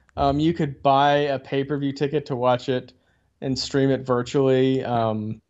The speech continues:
the, the virtual ones they did on their Twitch page, which that's the one we talked about last year because they had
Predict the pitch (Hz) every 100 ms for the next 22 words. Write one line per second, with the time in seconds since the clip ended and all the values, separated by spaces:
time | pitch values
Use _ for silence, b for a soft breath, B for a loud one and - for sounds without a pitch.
0 | _ _ _ _ _ 135 135 131 143 151
1 | 151 165 147 147 147 147 139 135 135 131
2 | 131 127 113 - 135 - 143 135 135 135
3 | 139 b b b 139 135 160 - 165 151
4 | 147 147 151 131 117 131 127 135 131 131
5 | 135 131 127 127 123 120 120